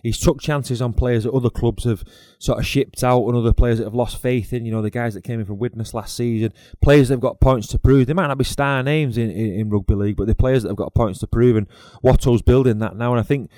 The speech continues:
the team spirit we've got in that side there, you've only got to see him in the, in the dressing rooms on the, the videos that Steve McCormick does at the end of the games and, and things like that. The camaraderie there at Salford's fantastic. Team spirit's fantastic. And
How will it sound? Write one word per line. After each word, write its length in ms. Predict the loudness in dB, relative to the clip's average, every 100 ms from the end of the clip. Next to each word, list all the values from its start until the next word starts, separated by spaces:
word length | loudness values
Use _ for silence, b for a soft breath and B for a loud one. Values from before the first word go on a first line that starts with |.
| B B
the 60 |
team 220 | -2 -2 0
spirit 260 | 2 2
we've 160 | 4 2
got 140 | 0
in 80 | -2
that 160 | -6 -6
side 260 | -4 -2
there, 100 | -2
you've 100 | 0
only 160 | 0 0
got 100 | -6
to 60 |
see 180 | -6 -6
him 120 | -6
in 40 | -6
the, 100 | -8
in 140 | -6
the 60 | -6
dressing 320 | -4 -4 -4
rooms 160 | -4 -4
on 80 |
the, 120 | -4 -6
the 120 | -6
videos 420 | -4 -2 -2 -4
that 140 | -6 -8 _
Steve 240 | -12 -10
McCormick 320 | -8 -6 -4 -4
does 160 | -6
at 80 | -4
the 60 | -6
end 120 | -6
of 80 | -6
the 140 | -8 b b b b -6
games 360 | 0 0 0
and, 120 | -4 -6
and 120 | -6
things 160 | -6
like 180 | -6 -6
that. 40 | -6
The 80 |
camaraderie 560 | -6 -4 -2 0 0 0
there 140 | -2
at 80 | -2
Salford's 380 | -2 -4 -4 -6
fantastic. 500 | -6 -6 -8 -10 -8
Team 180 | -4 -2
spirit's 260 | -2 -2
fantastic. 640 | -4 -8 -10 -12 -10 -8
And 100 | -8